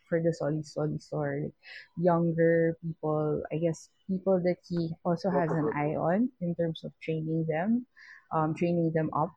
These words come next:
to be, like, civic leaders. So that's interesting. And of course, as we, um,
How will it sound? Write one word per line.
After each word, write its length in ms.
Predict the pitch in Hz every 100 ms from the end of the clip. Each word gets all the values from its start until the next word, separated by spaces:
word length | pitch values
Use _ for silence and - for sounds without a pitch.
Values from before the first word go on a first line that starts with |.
| -
to 80 | 175
be, 480 | 165 160 160 151 143
like, 100 | -
civic 380 | - 151 151 147
leaders. 720 | 160 151 147 156 196 - - - _ - - _
So 580 | - 165 156 151 151 151
that's 160 | 190 -
interesting. 540 | 202 196 - 156 151
And 140 | 147 -
of 60 | 175
course, 300 | 196 175 - -
as 160 | 175 170 -
we, 380 | 175 170 165 165 _ - - _ 160
um, 460 | 160 156 156 160